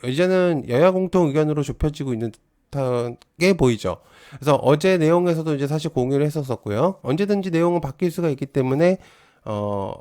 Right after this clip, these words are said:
아까 위에서 얘기했던 내용과 동일합니다. 그래서 참고 자료로 계속해서 좀 보면 되겠습니다. 내일은 아마 새로운 섹터가 또 움직일 수도 있고 또 그렇기 때문에 저것뿐만 아니라 이제 여러 가지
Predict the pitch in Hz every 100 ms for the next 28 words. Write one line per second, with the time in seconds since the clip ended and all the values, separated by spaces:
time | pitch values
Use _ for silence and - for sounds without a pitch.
0 | - 123 - 139 139 147 123 117 127 127
1 | 123 113 110 123 127 170 135 117 107 90
2 | 90 92 110 - 165 180 170 123 113 107
3 | 117 170 190 117 113 117 113 110 104 107
4 | 101 95 107 - - - - _ - -
5 | - - 143 190 196 196 190 175 156 156
6 | 202 226 220 202 - 185 180 175 165 190
7 | 180 180 180 175 170 123 135 147 175 151
8 | - 117 - 143 120 131 117 135 139 117
9 | 110 117 143 113 98 - - - _ _
10 | - 139 156 175 185 170 117 127 120 113
11 | 107 147 143 123 113